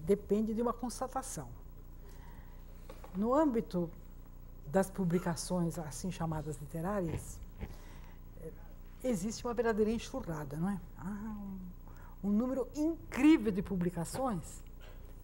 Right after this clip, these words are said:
tanto em prosa quanto em poesia. Eu tô me referindo ao Brasil. E, e a função da crítica seria, em parte, de orientar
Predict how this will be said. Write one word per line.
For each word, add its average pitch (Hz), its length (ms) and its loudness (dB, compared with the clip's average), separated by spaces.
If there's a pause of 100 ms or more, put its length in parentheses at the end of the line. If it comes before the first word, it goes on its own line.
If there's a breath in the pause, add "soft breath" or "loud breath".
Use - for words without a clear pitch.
(140)
tanto 208 420 4
em 254 40 0
prosa 262 480 0
quanto 220 420 -2
em 302 40 -2
poesia. 285 520 2 (880)
Eu 185 120 -6
tô 214 80 2
me 202 100 6
referindo 208 320 2
ao 214 60 6
Brasil. 185 420 2 (800 loud breath)
E, 254 720 6 (840)
e 254 580 2 (240)
a 214 120 -2
função 247 420 0
da 196 100 0
crítica 196 520 -4
seria, 190 600 0 (1500 loud breath)
em 190 120 2
parte, 202 520 -4
de 196 160 -2
orientar 285 760 0